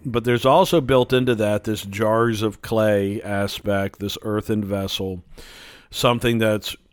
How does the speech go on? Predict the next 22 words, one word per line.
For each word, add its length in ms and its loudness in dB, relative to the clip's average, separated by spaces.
relatively 720 2
inexpensive, 920 0
that's 240 -4
fragile, 760 0
it's 120 -14
easily 320 -2
breakable, 840 -2
it's 300 -20
generally 480 0
easily 320 -2
re-, 160 -2
you 140 -4
know, 80 -2
replaceable. 720 -2
All 220 0
of 100 0
those 240 0
things 360 -2
come 220 -2
into 240 2
that 440 0
picture. 540 -6